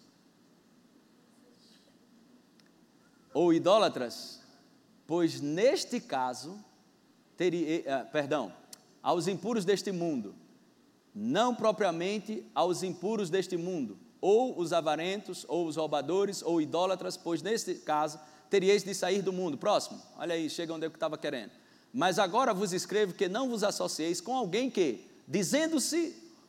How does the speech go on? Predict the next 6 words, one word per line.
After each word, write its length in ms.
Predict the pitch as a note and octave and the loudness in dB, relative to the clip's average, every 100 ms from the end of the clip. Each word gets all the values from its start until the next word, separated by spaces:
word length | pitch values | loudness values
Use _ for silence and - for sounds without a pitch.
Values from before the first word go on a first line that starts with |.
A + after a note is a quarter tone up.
| - - | -20 -4
irmão, 680 | F3 F3 E3 G#3 C4 - - - - | 0 2 4 4 4 -2 -14 -20 -20
foi 320 | - - G3+ G3+ | -8 2 4 4
impuro, 500 | F#3 B3+ B3 A#2+ - - - _ _ _ _ _ - _ _ - | 0 0 0 -2 -8 -20 -20 _ _ _ _ _ -20 _ _ 0
ou 180 | G3 | 6
avarento, 640 | G3+ F#3+ F#3+ B3 B3+ - A2+ - - _ _ _ _ _ _ _ _ _ - | 6 8 6 4 0 -4 -12 -14 -20 _ _ _ _ _ _ _ _ _ -12
amém? 420 | C3+ F3+ B3+ | -4 0 0